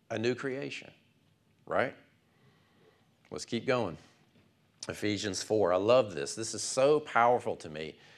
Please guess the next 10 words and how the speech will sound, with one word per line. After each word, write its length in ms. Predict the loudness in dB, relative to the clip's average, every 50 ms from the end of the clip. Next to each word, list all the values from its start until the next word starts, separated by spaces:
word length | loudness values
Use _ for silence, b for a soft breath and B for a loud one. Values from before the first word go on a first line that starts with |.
| B B B B
And 140 | -14 -4 0
this, 240 | 2 2 2 0
this, 380 | -4 -4 0 2 2 2 0 -4 -10 -6
this 240 | -2 0 0 0
part 340 | -2 -2 2 4 4 4 4
was 200 | 4 2 0 0
very 300 | 2 4 4 6 4 4
meaningful 720 | 2 -2 -2 -2 0 0 0 0 -2 -2 -2 -2 -2 -2 -2
to 140 | -4 -8
me 540 | -8 -6 -6 -4 -2 -2 -2 -2 -4 -6 B